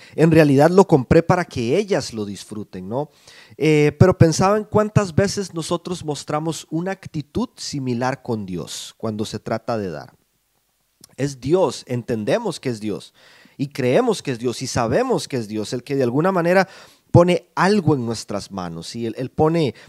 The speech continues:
tiempo, Él pone recursos, Él pone dones, Él pone talentos. Y cuando Dios nos pide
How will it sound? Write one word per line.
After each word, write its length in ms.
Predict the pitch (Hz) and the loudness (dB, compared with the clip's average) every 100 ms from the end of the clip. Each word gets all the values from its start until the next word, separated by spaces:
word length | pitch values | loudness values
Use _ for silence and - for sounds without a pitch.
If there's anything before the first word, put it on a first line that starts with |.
| _ _ | _ _
tiempo, 580 | 131 139 160 - 107 98 | -2 0 0 -4 -8 -6
Él 120 | 131 | -8
pone 280 | 127 143 147 | -6 -6 -6
recursos, 800 | 135 107 - 160 147 - - - | -8 -12 -8 -8 -8 -14 -16 -10
Él 120 | 143 139 | -8 -6
pone 360 | 139 139 123 | -6 -4 -4
dones, 480 | 110 156 135 90 - | -2 -2 -4 -10 -10
Él 180 | 135 135 | -6 -6
pone 340 | - 151 160 | 0 0 0
talentos. 680 | - 92 87 71 _ - - _ _ _ _ _ _ _ _ _ - | -4 -6 -8 -12 _ -20 -20 _ _ _ _ _ _ _ _ _ -6
Y 100 | 156 | 0
cuando 340 | 160 151 147 | 2 2 2
Dios 300 | 135 196 202 | 4 2 2
nos 260 | 233 214 - | -2 -4 -6
pide 560 | - 226 220 131 92 | -12 -10 -4 -4 -6